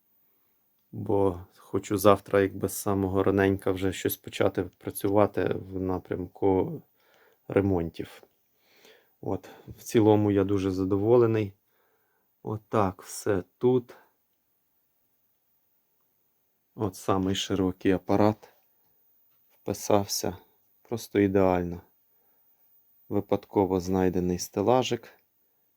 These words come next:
А як він мені тут припасував гарно. Гляньте, який він височезний. Вау! Все, я дуже задоволений.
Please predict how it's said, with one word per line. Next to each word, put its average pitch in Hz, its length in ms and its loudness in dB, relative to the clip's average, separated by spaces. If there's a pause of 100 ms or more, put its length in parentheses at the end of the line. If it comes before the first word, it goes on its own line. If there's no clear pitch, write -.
(140)
А 110 60 -8
як 104 340 0
він 98 240 0
мені 92 240 0
тут - 340 -4 (1400)
припасував 92 800 -2
гарно. 85 460 -2 (2000)
Гляньте, 113 460 -2
який 110 360 2
він 101 200 0
височезний. 90 920 -6 (160)
Вау! 98 380 2 (1120)
Все, 95 420 -2 (120)
я 101 220 0
дуже 98 320 0
задоволений. 101 960 2